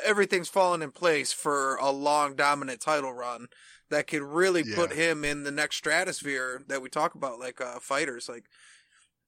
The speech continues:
Speaker 1: he's really looked really good <laughs> in his last few fights,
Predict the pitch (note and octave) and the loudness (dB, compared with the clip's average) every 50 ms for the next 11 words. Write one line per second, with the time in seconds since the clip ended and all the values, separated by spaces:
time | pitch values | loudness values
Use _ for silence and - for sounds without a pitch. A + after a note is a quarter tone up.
0 | _ _ _ _ _ - D3 D#3 F#3 F#3 D3+ D3 D#3+ A#3+ A#3 G3+ F#3 F3 D#3+ D#3+ | _ _ _ _ _ -10 -4 -4 -2 -2 -4 -4 -2 0 2 4 4 2 2 2
1 | E3 D#3+ - C#3+ C#3+ D3+ D3+ D3+ C#3+ C#3 C3 C#3+ C#3 C3+ C3 B2+ A#2+ A2+ G#2 B2 | 0 0 0 -4 -2 0 0 0 0 -2 -4 -4 -2 -2 0 -2 -2 -4 -8 -16
2 | - - - _ _ _ _ F3 - C3 - - - C#3+ C#3+ C3+ B2+ B2 B2+ C3 | -20 -20 -20 _ _ _ _ -16 -16 -14 -14 -10 -8 -8 -8 -8 -8 -8 -8 -8
3 | B2 B2 B2+ - - C3 A#2+ A2+ - - B2 A#2 G#2+ G2 - _ - - - - | -6 -6 -8 -10 -12 -14 -14 -12 -10 -10 -10 -10 -12 -14 -16 _ -16 -16 -16 -18